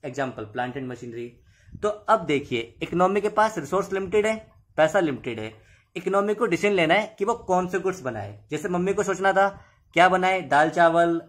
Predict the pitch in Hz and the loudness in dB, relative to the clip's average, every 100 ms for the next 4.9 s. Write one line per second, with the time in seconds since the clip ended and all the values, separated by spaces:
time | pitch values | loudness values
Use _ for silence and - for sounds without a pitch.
0 | 156 151 160 170 165 160 165 170 170 156 | 0 0 0 2 4 4 4 2 4 2
1 | 165 175 160 151 196 196 _ _ _ - | 0 -2 -2 -2 -2 -4 _ _ _ -4
2 | 185 185 202 214 214 190 190 226 220 - | 0 0 0 0 0 0 0 0 -2 -8
3 | 214 143 160 170 202 220 185 156 170 196 | -8 2 4 6 6 4 0 0 0 0
4 | 233 - 156 156 165 151 117 104 110 | -2 2 4 4 2 -2 -4 -6 -12